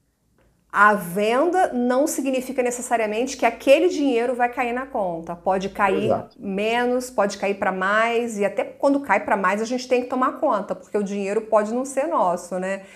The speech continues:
Speaker 1: Então é
Speaker 2: Exatamente.
Speaker 1: preciso, preciso olhar isso.
Speaker 2: É, são dois momentos: o momento da captura da transação, tanto pra cartão por-, quanto pro Pix, e o momento financeiro. Caiu, de fato, na conta.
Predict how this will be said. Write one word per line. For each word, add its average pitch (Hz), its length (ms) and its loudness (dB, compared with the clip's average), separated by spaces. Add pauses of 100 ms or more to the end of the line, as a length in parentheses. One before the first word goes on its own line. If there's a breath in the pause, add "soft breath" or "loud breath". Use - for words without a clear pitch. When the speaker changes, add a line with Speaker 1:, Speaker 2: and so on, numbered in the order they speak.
(200 loud breath)
Speaker 1:
Então 202 120 2
é 190 40 4
Speaker 2:
Exatamente. 151 460 6
Speaker 1:
preciso, 240 560 4 (320 loud breath)
preciso 220 360 -6
olhar 220 360 2
isso. 185 500 -8 (460)
Speaker 2:
É, 135 180 2
são 160 180 6
dois 180 220 12
momentos: 190 480 10
o 147 60 2
momento 139 340 4
da 139 120 2
captura 214 540 4
da 220 140 4
transação, 165 760 0 (260)
tanto 120 240 -2
pra 127 140 0
cartão 170 420 6
por-, 127 180 0
quanto 131 260 4
pro 123 200 0
Pix, - 640 -2 (180)
e 151 80 4
o 160 40 6
momento 180 420 6
financeiro. 165 760 2 (240)
Caiu, 139 340 6
de 120 140 -6
fato, 113 380 0
na 98 80 -2
conta. 151 500 0